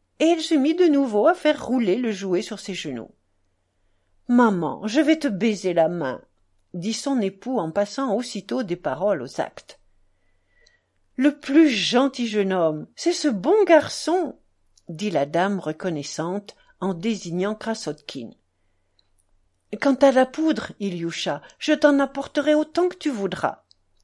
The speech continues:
Nous fabriquons maintenant la poudre nous-mêmes. Borovikov a appris la composition. Prendre vingt-quatre parties de salpêtre, dix de soufre, six de charbon de bouleau, piler le tout ensemble, verser de l'eau,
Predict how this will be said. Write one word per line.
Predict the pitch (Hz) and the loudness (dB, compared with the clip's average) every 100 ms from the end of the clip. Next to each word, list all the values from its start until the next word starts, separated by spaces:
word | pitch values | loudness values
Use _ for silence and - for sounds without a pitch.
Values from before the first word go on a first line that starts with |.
| - | -4
Nous | 254 | -4
fabriquons | - 294 247 269 311 294 | 4 2 2 -2 2 4
maintenant | 214 202 220 214 | 2 0 -2 0
la | 190 180 | 0 -2
poudre | - 208 185 185 | -2 -6 -4 -2
nous-mêmes. | 190 190 185 156 147 131 _ _ _ _ _ | -2 0 -2 -2 -4 -10 _ _ _ _ _
Borovikov | 160 208 190 196 175 - 262 294 202 | -6 -4 0 -2 -4 -6 2 2 4
a | 185 202 | 4 4
appris | 202 233 | 2 -2
la | 196 | -2
composition. | 175 185 185 185 185 - 185 180 _ _ _ _ - | -2 -6 -6 -8 -8 -6 -6 -6 _ _ _ _ -6
Prendre | 208 208 185 151 - | 0 0 0 -6 -12
vingt-quatre | 170 285 311 - 247 247 190 | 0 2 2 0 -2 -2 -4
parties | 220 214 - 214 | -2 -2 -4 -6
de | 190 | -6
salpêtre, | - 185 165 - 208 294 349 339 339 - - | -2 -2 -2 2 4 4 0 -6 -8 -14 -20
dix | 165 240 233 - | -2 0 0 -2
de | 165 | -10
soufre, | 170 - 269 330 415 - 330 - | -12 -6 0 2 2 -2 -8 -8
six | - - 262 233 | -10 -2 0 0
de | 170 180 | 0 -2
charbon | - 165 170 175 | -2 -6 -4 -6
de | 160 | -6
bouleau, | 151 160 196 415 _ _ _ _ _ _ - | -8 0 0 0 _ _ _ _ _ _ 2
piler | 320 285 247 | 4 4 2
le | 214 | -2
tout | - 170 | -6 -8
ensemble, | 160 - 214 320 415 415 _ - | -8 -4 0 0 -2 -8 _ -10
verser | 156 185 - 165 | -8 -6 -6 -6
de | |
l'eau, | 135 156 254 403 | -4 0 0 0